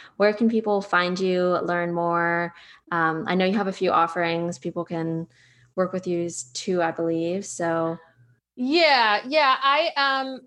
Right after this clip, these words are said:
Speaker 2: I have my schedule. Um, I will say that, that, um, I have a lot of stuff coming out in the next couple months. The
Speaker 1: Okay.
Speaker 2: best thing to do would be to, um,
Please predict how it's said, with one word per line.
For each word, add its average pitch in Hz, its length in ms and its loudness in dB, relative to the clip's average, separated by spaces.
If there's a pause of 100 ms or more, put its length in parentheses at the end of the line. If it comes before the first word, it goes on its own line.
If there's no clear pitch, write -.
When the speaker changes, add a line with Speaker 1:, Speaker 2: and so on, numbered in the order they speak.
(100)
Speaker 2:
I 233 200 2
have 254 580 0
my 233 140 -4
schedule. 359 520 -2
Um, 226 360 2
I 233 80 0
will 247 140 2
say 254 180 0
that, 220 160 -4 (120)
that, 202 220 0 (340)
um, 180 460 0 (100)
I 202 60 -2
have 247 240 -2
a 262 40 2
lot 208 260 2
of 233 80 -4
stuff 220 240 -4
coming 196 340 -2
out 190 280 2
in 196 60 -4
the 185 60 2
next 185 240 -4
couple 214 200 -2
months. 185 240 0
The 220 100 2
Speaker 1:
Okay. 185 80 -2
Speaker 2:
best 262 320 0
thing 320 220 -4
to 294 100 -6
do 185 560 4
would 185 180 0
be 185 440 -2 (480)
to, 202 520 2
um, 180 600 -4